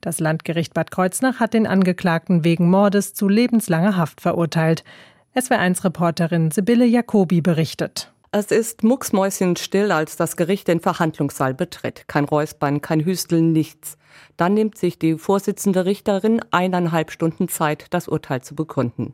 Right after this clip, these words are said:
Speaker 2: Der Angeklagte nimmt das fast regungslos hin, sein Blick nach unten, dann fingert er an seiner Corona-Maske, die vor ihm auf dem Tisch liegt. Für die Mutter des Opfers ist es der schwerste Tag der Verhandlung, trotzdem tritt sie im Anschluss vor die Mikrofone.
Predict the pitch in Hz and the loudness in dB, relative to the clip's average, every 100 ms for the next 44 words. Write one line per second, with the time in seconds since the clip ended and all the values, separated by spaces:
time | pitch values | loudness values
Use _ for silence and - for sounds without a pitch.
0 | _ _ - - - 180 247 269 - 151 | _ _ -20 -20 -4 0 2 0 -2 -2
1 | 151 170 151 156 151 156 175 - 160 151 | -2 -2 2 0 0 -2 -4 -4 -4 -4
2 | - 165 170 175 151 143 151 - 175 170 | -4 -2 2 0 0 0 -2 0 0 0
3 | - _ - 185 240 - 160 - 196 202 | -6 _ -2 0 0 0 -4 0 -2 -2
4 | - 175 165 156 165 - 160 143 - 139 | -2 -2 0 -2 -2 0 0 -2 -2 -2
5 | 127 131 131 135 135 - 156 147 160 156 | 0 -2 0 0 0 0 -2 0 0 2
6 | 147 139 - 143 127 147 151 143 127 120 | 0 -2 -4 -4 -2 -4 -2 -2 0 -2
7 | 110 113 - 160 - 127 - 110 117 - | -4 -6 -4 -4 -2 -6 -4 -10 -10 -14
8 | _ _ _ _ 196 214 247 247 156 147 | _ _ _ _ 0 2 2 0 -2 -4
9 | - 170 - 170 143 - 139 139 139 - | -2 -4 0 -2 -2 -4 -4 -4 -4 -2
10 | 143 - 165 165 156 - 156 - 147 160 | -4 0 0 0 -4 -2 -4 -2 -2 0
11 | 151 156 170 156 - _ - 165 151 - | 0 0 0 -2 -4 _ -4 -2 -2 -4
12 | 160 185 214 - 156 - 143 139 - 175 | 0 0 -2 -2 -4 -2 -2 -2 0 -2
13 | 143 147 - 135 - - 127 139 127 - | 0 -2 -2 -4 -4 -4 -2 0 -4 -2
14 | 185 - 131 117 | -6 -2 -2 -2